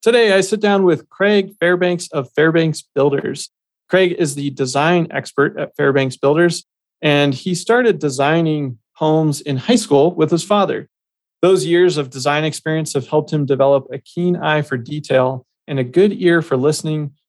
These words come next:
to customer dreams and desires.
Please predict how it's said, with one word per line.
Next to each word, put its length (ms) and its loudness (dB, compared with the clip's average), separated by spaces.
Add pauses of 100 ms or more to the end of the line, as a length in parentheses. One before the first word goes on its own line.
(140)
to 120 -6
customer 600 0
dreams 680 -2
and 100 -2
desires. 680 -2